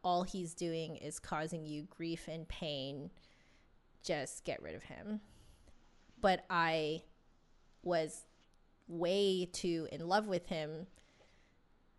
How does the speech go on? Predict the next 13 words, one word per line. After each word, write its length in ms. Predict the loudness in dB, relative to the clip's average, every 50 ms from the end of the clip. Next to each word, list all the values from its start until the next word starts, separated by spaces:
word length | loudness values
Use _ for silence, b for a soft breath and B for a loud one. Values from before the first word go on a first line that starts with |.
| _ -6
to 580 | -2 0 2 2 2 2 0 -2 -4 -6 -8 -12 _ _ _ _ _ _ _ _ _ _ _ _ _ _ _ _ _ _ _ _ _ _ _ _ _ -20 -20 -20 -20 -20 -20 -18 -10 -4
let 400 | 2 6 8 8 8 6 4 4
that 280 | 6 8 8 6 4 2 -4 -16 -10
happen, 680 | 0 6 8 8 8 8 6 0 0 0 -2 -4 -6 -4 -2
even 220 | 0 2 2 4
though 140 | 4 4 2
now 240 | 2 4 4 4 4
I 80 | 4
realize 760 | 2 2 0 0 0 2 2 2 0 0 -2 -2 -4 -8 -10 -14 -20 _ _ _ _ 0
it's 240 | 0 0 0 -2 -4
completely 560 | -4 -2 -2 0 0 -2 -2 -2 -2 -4 -4
irrational. 720 | -4 -4 0 0 0 0 0 -4 -6 -6 -2 0 0 0 0
<laughs> 40 | -2